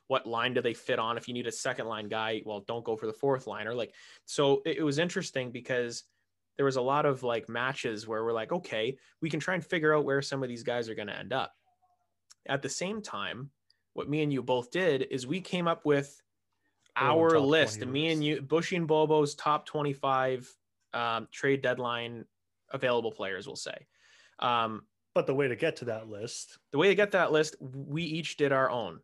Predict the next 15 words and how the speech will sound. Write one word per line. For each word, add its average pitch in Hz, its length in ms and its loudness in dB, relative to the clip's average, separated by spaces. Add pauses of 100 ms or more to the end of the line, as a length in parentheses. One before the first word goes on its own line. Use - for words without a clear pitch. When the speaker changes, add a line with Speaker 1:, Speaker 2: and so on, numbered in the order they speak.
(140)
Speaker 1:
So 113 180 -4
we 117 80 -4
got 120 140 2
a 113 40 -4
Bushy 175 300 0
list, 180 220 0
we 156 40 -2
got 156 120 4
a 139 40 0
Bobo 135 300 0
list. - 360 -8 (380)
Now, 139 400 2
the 139 140 -4
interesting 196 440 -2
thing 131 500 -2